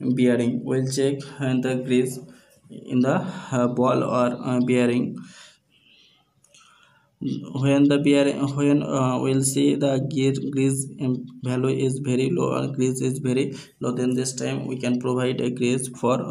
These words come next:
rotating a bearing for healthy a bearing. Number six is see that a wall cover and belt will,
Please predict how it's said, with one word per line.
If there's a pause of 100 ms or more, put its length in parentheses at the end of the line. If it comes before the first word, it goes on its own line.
rotating (320)
a
bearing
for
healthy (400)
a (140)
bearing.
Number
six
is
see
that
a
wall
cover (680)
and
belt (2250)
will,